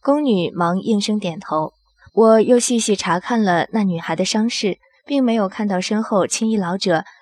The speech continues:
略带激赏的眼光。那女孩包扎完后，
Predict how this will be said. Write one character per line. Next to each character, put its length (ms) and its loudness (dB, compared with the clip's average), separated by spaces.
略 160 2
带 200 -6
激 200 -2
赏 220 -4
的 60 -10
眼 240 -12
光。 240 -8
那 160 4
女 100 2
孩 240 0
包 180 -2
扎 200 -2
完 240 -4
后， 320 -6